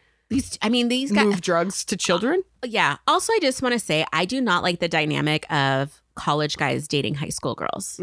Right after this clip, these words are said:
Speaker 1: just in
Speaker 2: Mm.
Speaker 1: general, like, in real life.
Speaker 2: I didn't even like when I was in high school,
Speaker 1: No.
Speaker 2: some senior guys dated freshman girls.
Speaker 1: Yeah.
Speaker 2: And I was like, "These, w-,
Speaker 1: It's
Speaker 2: these young women are"
Speaker 1: It's, they're too young. I,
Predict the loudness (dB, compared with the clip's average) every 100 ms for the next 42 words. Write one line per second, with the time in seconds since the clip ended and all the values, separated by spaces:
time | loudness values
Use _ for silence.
0 | 0 2 2 2 2 0 0 -2 -4 -2
1 | -2 0 0 0 0 -2 -4 -6 -12 -18
2 | -12 -6 -2 -2 0 -4 -6 -8 -8 -8
3 | -8 -12 -12 -8 -6 -6 -6 -2 2 2
4 | 2 0 0 0 2 0 -2 -4 -4 -4
5 | -4 -4 -6 -4 -4 -6 -2 -2 0 -2
6 | -6 -10 -6 -4 -2 -2 -2 -4 -4 -8
7 | -16 -6 -4 -4 -6 -10 -8 -6 -4 -2
8 | -4 -6 -4 0 0 0 0 -2 -2 -2
9 | -2 -6 _ _ -4 -4 -2 -2 0 -2
10 | -4 -8 -12 -18 -8 0 0